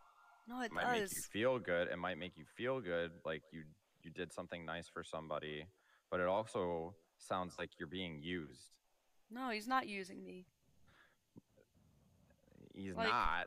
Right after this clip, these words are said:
Speaker 2: He, no, he's not, but, like, you're, like, literally letting your,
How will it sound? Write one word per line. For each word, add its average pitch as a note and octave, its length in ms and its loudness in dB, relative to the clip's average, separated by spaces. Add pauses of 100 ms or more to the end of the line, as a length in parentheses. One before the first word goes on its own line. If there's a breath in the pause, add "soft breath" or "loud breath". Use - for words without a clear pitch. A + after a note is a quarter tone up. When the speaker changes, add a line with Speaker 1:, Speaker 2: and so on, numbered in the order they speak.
(120)
Speaker 2:
He, G#2+ 220 -6
no, F#2 300 4
he's G#2 280 -4
not, F2 360 0 (120)
but, F2 220 2 (100)
like, F2+ 240 0 (640)
you're, A2+ 260 2
like, G#2+ 220 4 (160)
literally G2+ 500 0
letting F#2 400 -2
your, D#2+ 200 -10